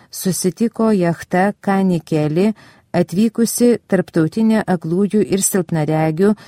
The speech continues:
bei jų pagalbininkų įgula iš Rusijos, Prancūzijos ir Latvijos. Klaipėdiečiai svečiams pagelbėjo renginių metu, padėjo orientuotis mieste, suorganizavo susitikimą su miesto vadovais.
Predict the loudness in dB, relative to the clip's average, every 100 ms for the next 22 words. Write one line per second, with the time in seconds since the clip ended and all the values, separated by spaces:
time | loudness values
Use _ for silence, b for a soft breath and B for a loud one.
0 | B -2 2 2 2 0 -2 0 0 0
1 | 0 2 2 0 -2 0 0 2 2 2
2 | 2 0 -2 -2 -2 -2 0 0 0 -2
3 | -2 -2 -2 0 0 2 0 -2 -2 0
4 | 0 -2 -2 0 0 -2 -4 B B B
5 | B 0 0 2 -2 0 0 0 -2 -4
6 | -2 -4 -2 -2 -2 -2 -2 -2 0 -2
7 | -2 -2 0 2 2 2 b b _ _
8 | -2 0 0 0 2 4 4 2 0 0
9 | 0 -2 B B -2 0 2 0 0 -2
10 | 0 0 0 0 0 -2 0 -2 0 0
11 | -2 -2 0 0 -2 -4 -2 0 -2 -2
12 | 0 -2 -2 -4 -4 -4 -4 -4 -2 0
13 | 2 2 0 -2 0 -2 -2 -2 0 0
14 | 2 2 2 0 -2